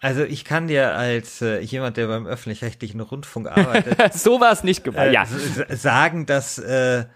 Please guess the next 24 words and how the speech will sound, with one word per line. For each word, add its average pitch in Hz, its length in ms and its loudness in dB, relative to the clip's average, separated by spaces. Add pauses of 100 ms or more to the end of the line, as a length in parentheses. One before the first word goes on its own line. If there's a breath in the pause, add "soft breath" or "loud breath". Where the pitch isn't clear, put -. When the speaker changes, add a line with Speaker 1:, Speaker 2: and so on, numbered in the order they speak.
(720 soft breath)
Speaker 1:
natürlich 143 840 2
wir 131 420 6
auf 117 200 -2
Quoten 143 440 -4
und 117 120 -2
auch 113 160 0
Viralität 120 840 2
und 120 140 -4
so 120 160 0
weiter 113 500 6
achten - 440 0
und 117 140 0
achten 113 400 0
müssen, 123 420 2
aber 110 240 4
dass 104 200 4
es - 160 -4
nicht 117 340 2
das 101 180 0
oberste 98 440 -4
Kriterium 98 560 -2
unseres 98 360 -4
Handelns 107 420 0
ist. - 320 -10